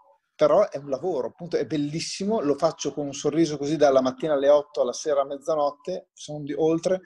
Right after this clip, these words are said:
però è un lavoro, devi farlo in modo serio, essere concentrato, essere, ragazzi, non puoi mica, è vero che noi siamo st-, anche questa pandemia siamo stati veramente bistrattati, musicisti a dei livelli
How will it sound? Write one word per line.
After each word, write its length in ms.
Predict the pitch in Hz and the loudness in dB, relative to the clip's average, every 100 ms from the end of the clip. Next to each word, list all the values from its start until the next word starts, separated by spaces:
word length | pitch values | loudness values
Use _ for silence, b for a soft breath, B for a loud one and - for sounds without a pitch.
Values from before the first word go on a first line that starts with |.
| B B B B _ _ | B B B B _ _
però 160 | - 175 | 2 2
è 120 | 175 | 2
un 120 | 135 | -4
lavoro, 320 | 127 143 165 | 0 2 2
devi 160 | 135 131 | 0 -2
farlo 180 | 151 151 | -2 0
in 60 | |
modo 160 | 139 131 | -4 -4
serio, 520 | - 170 196 190 143 | -2 2 4 4 2
essere 280 | 131 - 123 | 0 -4 -8
concentrato, 880 | 147 - - 123 165 190 190 - 131 | -10 -12 -14 0 2 4 2 2 -2
essere, 1080 | 127 143 127 123 120 120 117 117 117 - - | -2 -4 0 2 2 0 -2 -4 -6 -8 -8
ragazzi, 340 | 135 127 - | -6 -6 -8
non 100 | 127 | -14
puoi 140 | - 156 | -8 -8
mica, 340 | 147 147 131 | 2 2 2
è 300 | - _ - | -2 _ -2
vero 180 | 156 190 | 2 4
che 280 | 190 - - | 4 2 -2
noi 200 | 160 165 | -6 -4
siamo 180 | 160 139 | -4 -6
st-, 160 | - _ _ | -12 _ _
anche 240 | 147 151 - | -8 -8 -6
questa 220 | 143 143 | -6 2
pandemia 540 | 147 156 147 147 160 | 2 2 -2 0 -2
siamo 180 | 151 131 | -2 -2
stati 220 | 143 135 | -4 -2
veramente 600 | 135 139 147 147 135 - _ _ _ _ _ | -4 -4 -2 -2 -4 -6 _ _ _ _ _
bistrattati, 1160 | 120 139 147 - 147 - 151 147 151 - 143 143 | -8 -6 -6 0 0 2 4 6 4 2 -6 -6
musicisti 640 | 147 143 131 - 147 - 139 | -10 -10 -10 -6 -8 -4 0
a 80 | 123 | 0
dei 140 | 131 | 0
livelli 600 | 127 135 135 131 127 123 | 2 4 4 0 -4 -6